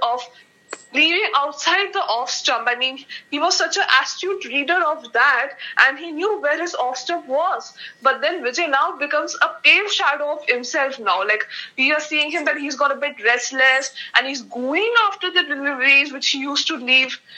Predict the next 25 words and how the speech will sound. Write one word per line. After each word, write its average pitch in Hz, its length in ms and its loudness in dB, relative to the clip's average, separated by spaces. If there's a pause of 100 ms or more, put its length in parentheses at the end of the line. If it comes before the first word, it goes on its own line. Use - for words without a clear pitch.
(160)
So 339 140 -2
that 285 260 4
is 381 100 -4
also 359 260 -2
another 330 360 2
major 254 300 -2
issue. 262 380 0 (420)
And 262 180 4
then 269 300 0
much 311 240 2
can't 392 180 2
be 415 80 -2
said 392 180 -2
about 349 280 -2
K 277 200 4
L 302 80 0
Rahul 294 260 -2
because 277 320 -2 (260)
he 302 200 2
is 330 240 -2
batting 254 520 0
in 339 100 0
a 339 160 0
test 349 340 0
match 247 360 2